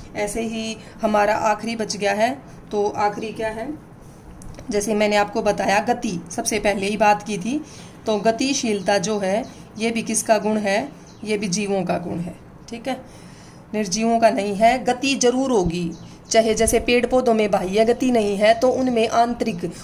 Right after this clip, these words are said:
उनकी कोशिकाओं में आणविक गति मिलेगी। कैसी गति मिलेगी? आणविक गति, उनके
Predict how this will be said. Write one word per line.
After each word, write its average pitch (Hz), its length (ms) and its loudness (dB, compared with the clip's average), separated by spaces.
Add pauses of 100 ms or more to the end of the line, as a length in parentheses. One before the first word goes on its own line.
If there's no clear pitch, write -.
(100)
उनकी 240 240 2
कोशिकाओं 240 680 2
में 247 300 2 (220)
आणविक 254 440 2
गति 240 240 -2
मिलेगी। 170 400 2
कैसी 220 280 0
गति 226 240 -2
मिलेगी? 226 440 0 (480)
आणविक 185 480 0
गति, 170 280 -4 (760)
उनके 220 320 0